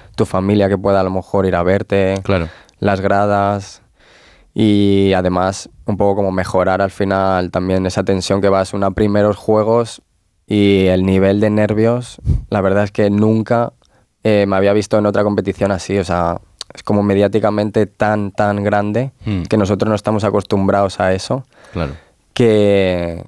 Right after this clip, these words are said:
Speaker 1: que la presión al final que sientes es muy grande, entonces un poco también como mejorar, bajar todo eso que ya he vivido y poder hacerlo mejor.
Speaker 2: Hmm. Es verdad que Tokio fue una circunstancia muy extraña para todos, eh, para vosotros y para los que estábamos allí trabajando, porque,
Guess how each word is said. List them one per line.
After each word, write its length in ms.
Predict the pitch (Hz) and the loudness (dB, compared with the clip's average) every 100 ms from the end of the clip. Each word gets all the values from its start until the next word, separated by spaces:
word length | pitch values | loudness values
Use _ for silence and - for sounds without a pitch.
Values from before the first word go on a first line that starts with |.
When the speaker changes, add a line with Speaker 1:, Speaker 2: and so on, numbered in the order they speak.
| _ - | _ -4
Speaker 1:
que 120 | 104 | -2
la 80 | 92 | 0
presión 340 | 95 95 95 | -2 -2 -2
al 80 | 101 | -2
final 260 | - 104 98 | 0 -2 -2
que 120 | 95 | -4
sientes 340 | 95 92 101 | -4 -4 -4
es 140 | 98 98 | -2 0
muy 100 | 87 | 0
grande, 220 | 85 90 | 0 -2
entonces 440 | 85 87 85 - - - - | 0 0 0 -4 -16 -14 -6
un 60 | 95 | -2
poco 180 | 98 | 0
también 240 | 92 92 90 | 0 -2 -2
como 380 | 98 92 85 - - | 0 0 -2 -4 -4
mejorar, 720 | 98 - 98 95 98 107 110 | -4 0 0 2 2 0 -2
bajar 360 | 98 - 98 | -4 -2 -4
todo 300 | 98 104 101 | -2 0 2
eso 220 | 101 - 98 | 0 -2 0
que 80 | |
ya 100 | 101 | 2
he 20 | 95 | 2
vivido 440 | 95 95 98 110 | 2 2 2 2
y 60 | 98 | 2
poder 380 | 92 87 90 95 | 0 2 2 0
hacerlo 300 | - 92 90 | -2 -4 -4
mejor. 320 | 85 - - | -6 -8 -8
Speaker 2:
Hmm. 220 | - 110 95 - - - | -2 -2 -2 -6 -10 -4
Es 100 | 107 | 0
verdad 240 | 113 143 147 | 2 2 2
que 80 | 110 | 0
Tokio 260 | 123 135 | 0 0
fue 380 | - 117 117 110 | 2 4 4 4
una 180 | 104 104 | 2 0
circunstancia 480 | 110 95 98 95 98 | -2 -2 -2 0 2
muy 220 | 95 92 | 2 2
extraña 500 | 78 82 76 65 - _ | 0 -2 -2 -4 -10 _
para 180 | 80 76 | -4 -2
todos, 420 | 90 73 71 - 87 | -2 -4 -4 -8 -4
eh, 160 | 85 | -4
para 180 | 80 85 | -2 -2
vosotros 400 | 76 90 85 104 | -2 -2 0 0
y 60 | 98 | 0
para 180 | 85 | 0
los 160 | 80 78 | 0 -2
que 120 | - | -4
estábamos 460 | 82 85 82 85 85 | -4 -2 0 -2 -2
allí 320 | 82 82 80 | -2 0 0
trabajando, 500 | - 82 - 85 98 | 0 -2 -2 0 0
porque, 360 | 95 85 85 | 0 0 -2